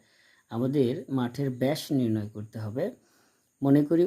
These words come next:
ও কেন্দ্র বিশিষ্ট একটি বৃত্তাকার মাঠের ব্যাসার্ধ, অর্থাৎ ও কেন্দ্র বিশিষ্ট একটি বৃত্তাকার মাস-, আহ, মাঠের, ও কেন্দ্র বিশিষ্ট একটি বৃত্তাকার মাঠের ব্যাসার্ধ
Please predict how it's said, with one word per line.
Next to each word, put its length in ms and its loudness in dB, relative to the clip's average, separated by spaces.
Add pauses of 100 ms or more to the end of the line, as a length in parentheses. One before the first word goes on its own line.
ও 140 -2
কেন্দ্র 400 -4
বিশিষ্ট 460 -8
একটি 280 -8
বৃত্তাকার 560 -6
মাঠের 320 -4
ব্যাসার্ধ, 420 -12
অর্থাৎ 340 -8 (160)
ও 120 -4
কেন্দ্র 400 -4
বিশিষ্ট 460 -8
একটি 360 -8
বৃত্তাকার 560 -8
মাস-, 380 -6
আহ, 300 -6
মাঠের, 480 -6 (1300)
ও 120 0
কেন্দ্র 360 -2
বিশিষ্ট 480 -8
একটি 340 -8
বৃত্তাকার 680 -6
মাঠের 460 -2
ব্যাসার্ধ 520 -6